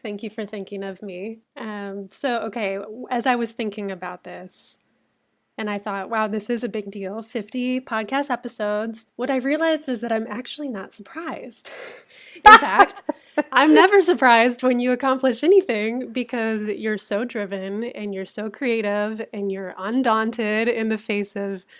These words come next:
Speaker 1: new territory and just new ideas. So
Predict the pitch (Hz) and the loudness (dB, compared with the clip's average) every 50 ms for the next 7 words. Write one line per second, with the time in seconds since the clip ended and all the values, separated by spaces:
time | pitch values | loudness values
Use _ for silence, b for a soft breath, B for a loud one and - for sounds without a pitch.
0 | b b b b - 214 240 269 262 262 254 233 233 240 240 - 240 220 220 220 | b b b b -6 -2 -2 -2 0 0 -2 0 -2 -2 -4 -6 -6 -4 -4 -2
1 | 220 220 214 214 220 220 220 - 202 190 190 185 180 180 180 180 185 185 180 b | -2 -2 0 0 -2 -2 -4 -4 -6 -6 -6 -6 -8 -8 -10 -10 -10 -12 -14 b
2 | b b b b b b b b _ _ - - 208 - - - - - 240 226 | b b b b b b b b _ _ -6 -6 -6 -6 -6 -12 -12 -8 -6 -4
3 | 214 208 220 233 247 254 254 262 226 208 214 196 185 190 202 214 226 220 - - | -4 -2 0 0 2 2 0 0 -2 -2 -4 -4 -4 -4 -4 -6 -8 -10 -12 -16
4 | - _ _ _ _ _ - - - 247 233 233 233 226 226 220 - | -18 _ _ _ _ _ -8 0 2 4 4 4 4 2 0 -2 -8